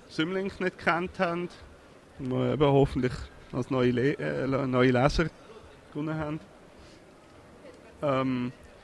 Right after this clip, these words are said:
ja, ich weiss nicht, ob sie es jetzt wirklich gemacht haben, aber Radio Tux hat anscheinend Teil oder, ja, mindestens Auszüge aus, aus, äh, Podcast-Folge von gestern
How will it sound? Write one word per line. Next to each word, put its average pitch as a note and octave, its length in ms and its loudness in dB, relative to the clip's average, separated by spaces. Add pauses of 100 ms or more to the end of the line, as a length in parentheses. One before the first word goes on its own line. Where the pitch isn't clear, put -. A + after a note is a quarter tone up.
(360)
ja, C#3+ 240 12
ich - 120 8
weiss D3+ 240 12
nicht, C#3+ 140 10
ob C#3+ 160 8
sie D#3 100 4
es C#3 60 0
jetzt C3 180 0
wirklich E3+ 320 2
gemacht E3+ 320 2
haben, D#3+ 160 6
aber C3 180 -4
Radio C#3+ 260 0
Tux - 300 0
hat C#3 120 6
anscheinend C3 680 6
Teil C#3+ 380 10
oder, C3+ 320 4 (1200)
ja, D3 300 2
mindestens D3 480 0
Auszüge D#3 600 8
aus, C#3 280 4 (180)
aus, C3+ 260 2
äh, B2 160 8
Podcast-Folge C#3 880 6
von - 120 -6
gestern E3+ 460 4